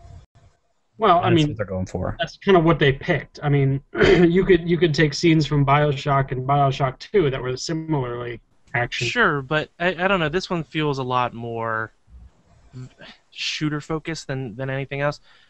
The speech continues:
Speaker 3: Like, BioShock Infinite, in a lot of ways, looks like it's crafted this really immersive world. But then when you jump into a thing where there's, like, I'm hopefully, hoping you can s-, turn off some of this U I stuff where it's showing, like, enemy health bars and junk like that, 'cause that kinda stuff takes,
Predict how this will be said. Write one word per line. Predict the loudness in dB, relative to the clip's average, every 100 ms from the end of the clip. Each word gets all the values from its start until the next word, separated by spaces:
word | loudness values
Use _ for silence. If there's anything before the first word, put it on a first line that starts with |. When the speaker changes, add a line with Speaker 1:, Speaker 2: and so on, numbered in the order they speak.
| -4
Speaker 3:
Like, | -2 -2 -8 -2
BioShock | 0 0 0 2 2 0 -8 -8
Infinite, | -8 -4 -4
in | -2
a |
lot | -2 -2
of |
ways, | -2 -2 -2 -4
looks | -8 -8
like | -10
it's | -12
crafted | -8 -6 -6 -8
this | -14 -12 -8
really | -6 -4 -6 -8 -12 _ -14
immersive | -6 -2 -2 -2 -6 -6
world. | -4 -2 -2 -4 -10 _ _
But | -2
then | 2 2 2
when | -2
you | -4 -6
jump | -4 -4
into | -6 -8 -10
a |
thing | -8 -8 -6
where | -6
there's, | -8 -8
like, | -10 -12 _ _ _ -6
I'm | -2
hopefully, | 0 0 -4 -4
hoping | -4 -4 -4 -6
you | -6
can | -10
s-, | -14 -14
turn | -6 -4
off | -2
some | -4
of | -6
this | -6
U | -4
I | -2 -2
stuff | -4 -8
where | -10
it's | -8
showing, | -8 -6 -6
like, | -10 -12
enemy | -12 -8
health | -8 -8
bars | -6 -6 -6
and | -10
junk | -14 -12
like | -14 -8
that, | -6 -6 -8 _ _
'cause | -4
that | -2 0
kinda | -2
stuff | -2 -6 -6
takes, | -6 -6 -6 -12